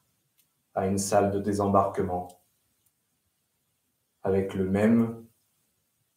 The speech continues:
vacarme, la même ambiance,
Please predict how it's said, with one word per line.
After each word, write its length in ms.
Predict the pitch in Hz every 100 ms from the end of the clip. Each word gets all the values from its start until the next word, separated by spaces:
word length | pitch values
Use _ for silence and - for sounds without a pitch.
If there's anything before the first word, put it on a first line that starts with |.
| _ _ _ _ -
vacarme, 680 | 98 - 95 92 92 92 92 _
la 100 | 92
même 280 | 92 104 113
ambiance, 840 | 107 95 92 92 - - - -